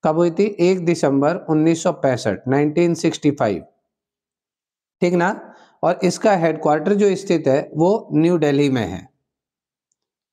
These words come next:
अगले क्वेश्चन पर बढ़ते हैं। अगला क्वेश्चन है, भारत के नए कानून मंत्री कौन बने हैं? Who has become the new law minister of India?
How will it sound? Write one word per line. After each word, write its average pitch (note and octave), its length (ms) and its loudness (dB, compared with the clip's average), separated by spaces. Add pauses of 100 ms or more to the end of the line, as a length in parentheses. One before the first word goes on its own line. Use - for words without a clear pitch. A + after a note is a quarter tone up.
(180)
अगले E3 280 0
क्वेश्चन G3 380 0
पर F#3+ 100 2
बढ़ते D#3+ 320 -2
हैं। C#3 460 -4 (520)
अगला F#3+ 260 2
क्वेश्चन G#3 360 0
है, D#3+ 300 -4
भारत E3+ 500 0
के A3 100 2
नए F#3+ 360 0
कानून F#3 480 0
मंत्री E3+ 420 0
कौन C#3+ 320 0
बने G#2 200 -4
हैं? F2+ 260 -16 (460)
Who F3 200 2
has F#3+ 300 2
become E3 380 0 (160)
the D#3+ 160 2
new F#3 320 2 (300)
law F3 200 2 (140)
minister E3 500 2
of D#3 240 0 (120)
India? A#2+ 340 0